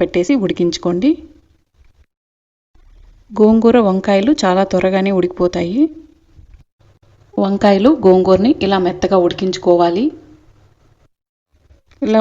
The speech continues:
ఉడికించుకున్న తర్వాత స్టవ్ ఆఫ్ చేసుకోండి. ఇలా ఉడికించుకున్న తర్వాత వీటిని పప్పు గుత్తితో మెత్తగా చేసుకోండి. పప్పు గుత్తితో మెత్తగా చేసుకుని వేరొక గిన్నెలోకి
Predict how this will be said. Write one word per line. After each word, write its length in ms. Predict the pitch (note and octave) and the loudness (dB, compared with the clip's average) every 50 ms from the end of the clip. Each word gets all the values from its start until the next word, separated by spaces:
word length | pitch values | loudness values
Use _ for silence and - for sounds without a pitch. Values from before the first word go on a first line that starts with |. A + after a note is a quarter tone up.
| G#3 G3 | 0 0
ఉడికించుకున్న 460 | F#3+ - - G#3 G#3 - G3 F#3 F3 - | -2 0 0 0 0 0 -2 -2 -2 0
తర్వాత 280 | F3+ F3 F3 F3+ - D#4 C#4+ - | -2 0 -2 -2 -2 -2 -4 -4
స్టవ్ 220 | - - F3+ F3+ F#3 | -2 -2 0 0 0
ఆఫ్ 140 | F3+ F3+ F3+ - | 0 -2 -2 -6
చేసుకోండి. 500 | F3+ F3+ - - - F3+ F3+ F#3 A#3+ C#4 D#4 - - - - _ _ _ - _ - - - - - - - - - - _ _ _ _ _ _ _ _ _ _ _ _ _ _ _ _ _ _ _ _ _ _ _ _ - B3 | -6 -6 -6 -4 -4 -2 -2 0 -2 -2 -4 -6 -10 -20 -20 _ _ _ -20 _ -20 -20 -20 -20 -20 -20 -20 -20 -20 -20 _ _ _ _ _ _ _ _ _ _ _ _ _ _ _ _ _ _ _ _ _ _ _ _ -6 -4
ఇలా 120 | G#3+ A3 G#3 F#3+ | -2 -2 0 -2
ఉడికించుకున్న 480 | F#3 F#3 - F#3+ G3 - - F#3 F3+ F3 F#3+ | -2 -2 -2 -2 -2 -2 -2 -2 -2 0 0
తర్వాత 280 | F3+ F3 F3+ F#3 - D4+ D4+ G3+ | -2 -2 -2 -2 -2 -2 -2 -2
వీటిని 280 | F3+ - F#3 F#3 C4+ D#4 D4+ - | -4 -4 0 2 2 2 2 2
పప్పు 180 | F3 - - E3+ | -2 -2 -2 -6
గుత్తితో 280 | F3 F3+ - F#3 - C#4 C#4+ A3 | -6 -6 -4 0 2 2 2 2
మెత్తగా 320 | F#3 - - F3+ F3+ F3+ F3+ - | 0 -2 -4 -4 -4 -4 -4 -4
చేసుకోండి. 500 | F3+ F3+ - - F#3 F3 F3+ G3 C4+ D#4 F4 - - - _ _ _ _ _ _ _ _ - _ _ _ _ _ _ _ _ _ _ _ _ _ _ _ _ _ _ _ _ _ _ _ _ _ _ _ _ - - _ _ _ _ - A#3+ | -6 -8 -8 -6 -6 -6 -4 -2 -4 -4 -4 -8 -14 -20 _ _ _ _ _ _ _ _ -20 _ _ _ _ _ _ _ _ _ _ _ _ _ _ _ _ _ _ _ _ _ _ _ _ _ _ _ _ -20 -20 _ _ _ _ 0 2
పప్పు 200 | A3+ - - A#3 A3 | 2 4 4 4 2
గుత్తితో 320 | A#3 - - G#3 - A#3 A3+ G#3+ | 2 0 0 -2 0 0 2 2
మెత్తగా 300 | G3 - - G3 G3+ G3 F#3+ F#3+ | 0 -2 -2 -2 -2 -2 0 -2
చేసుకుని 360 | F#3 F3+ - - G#3 A3+ D#4+ - - - - - A3+ | -4 -4 -4 -2 2 2 2 0 -2 -12 -10 -2 0
వేరొక 360 | G#3 F#3+ F#3 F#3+ - G3+ F3+ F3+ | 2 2 2 2 0 0 0 2
గిన్నెలోకి 400 | F#3 F#3 F#3 F#3 F3+ F3 F3+ | 2 2 2 2 0 0 -2